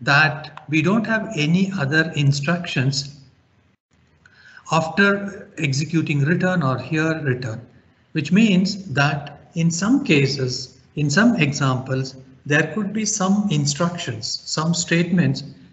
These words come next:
which may be execute, which may need to be executed after this return statement. So in this case, it's not there. So we see, can simply keep returning back to the previous, previous, previous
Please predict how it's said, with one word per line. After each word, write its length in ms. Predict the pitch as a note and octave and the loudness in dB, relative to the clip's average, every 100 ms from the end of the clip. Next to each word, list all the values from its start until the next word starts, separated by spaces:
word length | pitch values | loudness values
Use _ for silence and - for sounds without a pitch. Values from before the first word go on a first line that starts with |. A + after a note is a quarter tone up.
| _ | _
which 200 | D3+ C#3+ | -4 2
may 140 | E3 G#3 | 6 8
be 200 | G#3+ E3+ | 6 4
execute, 500 | C3+ D#3 - C3+ - - - | 2 -2 -4 -6 -8 -12 -8
which 340 | D3 - - | -8 -8 -8
may 240 | C#3+ D#3 D#3 | -2 0 2
need 340 | C3+ F#3+ - | 4 6 4
to 60 | G#3 | 4
be 140 | G3 | 4
executed 800 | C#3+ C3 C3+ B2+ A2+ - A2+ - - _ _ _ - _ _ | 4 2 -4 -6 -10 -10 -12 -14 -20 _ _ _ -20 _ _
after 340 | D3+ E3+ - G3 | 0 0 0 -4
this 260 | E3 E3+ | -2 -2
return 360 | B2+ B2+ C#3 B2 | -2 -4 -2 -4
statement. 520 | - B2 A2 - A2+ | -4 -8 -8 -8 -8
So 80 | - | -4
in 120 | D3 | 0
this 180 | D3+ G3 | 0 -2
case, 340 | - G3 F#3+ E3 | 0 2 2 0
it's 160 | - | -2
not 320 | C3 C3+ C#3+ | 0 0 0
there. 400 | F3+ G3+ - - - - - | 2 2 0 -8 -16 -20 -12
So 180 | - D3 | -4 0
we 180 | D#3 | 2
see, 400 | D#3+ - G#3 - - | 2 2 0 0 4
can 200 | F3 F3+ | 4 6
simply 640 | F#3+ E3+ G3 A3 A3+ - - | 4 4 4 2 2 -4 2
keep 500 | G3 G#3 G3+ - - _ - - | 4 4 0 -8 -16 _ -20 -6
returning 760 | E3 C#3+ C#3+ E3+ F3+ F#3 F#3 B2 | 0 2 4 6 6 4 2 0
back 280 | C#3 - - | -2 -4 -6
to 80 | F3+ | -2
the 100 | F3+ | -2
previous, 680 | - F3 F3 F#3 G3 - - | 0 2 2 2 0 -4 -4
previous, 520 | D3+ D#3+ E3+ F3+ - | -2 0 0 -2 -6
previous 840 | - D3+ D#3 F3+ A#3+ - - - | -2 0 2 0 -2 -4 -12 -20